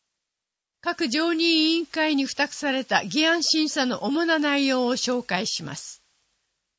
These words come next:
総務。消防本部、福島消防署整備事業。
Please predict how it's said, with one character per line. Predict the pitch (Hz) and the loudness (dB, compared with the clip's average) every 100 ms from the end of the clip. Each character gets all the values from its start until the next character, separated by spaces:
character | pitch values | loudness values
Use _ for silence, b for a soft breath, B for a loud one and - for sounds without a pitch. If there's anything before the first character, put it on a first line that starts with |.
| _ _ _ - | _ _ _ -2
総 | 330 311 277 | 0 2 0
務。 | 233 190 - _ _ _ _ _ _ _ _ _ _ - - | -2 -6 -14 _ _ _ _ _ _ _ _ _ _ -6 0
消 | 339 349 | 2 2
防 | 302 320 311 | 0 0 0
本 | 247 277 247 | -2 0 0
部、 | 190 | -2
福 | 175 190 - 349 | -8 -8 -4 -2
島 | 339 311 | 0 2
消 | - 330 330 | 2 0 0
防 | 285 320 | 0 0
署 | - 233 | 0 -2
整 | - 339 339 | 0 2 4
備 | 294 | 2
事 | 233 262 | 2 0
業。 | 233 170 156 | 0 -4 -8